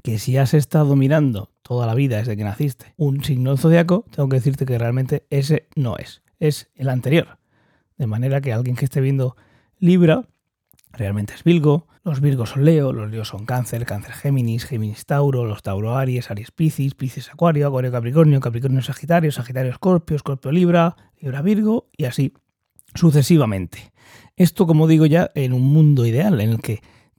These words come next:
todo el Sol recorriese en los mismos días, en treinta días, el espacio que hay en la constelación en concreto, pero esto no es así. Por ejemplo, en Escorpio pa-,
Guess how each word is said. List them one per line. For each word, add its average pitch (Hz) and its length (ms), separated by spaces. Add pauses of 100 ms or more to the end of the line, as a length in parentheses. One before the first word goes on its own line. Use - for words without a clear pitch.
(220)
todo 135 520 (380)
el 135 180
Sol 160 220
recorriese 147 760 (140)
en 131 300
los 113 160
mismos 143 400
días, 185 340
en 123 140
treinta 139 360
días, 165 520 (340)
el 131 140
espacio 135 500
que 135 160
hay 139 280 (340)
en 123 180
la 110 240
constelación 113 640
en 143 120
concreto, 110 400
pero 107 120
esto 120 180
no 120 60
es 120 80
así. - 280 (180)
Por - 140
ejemplo, 127 500 (400)
en 143 120
Escorpio 120 400
pa-, 123 300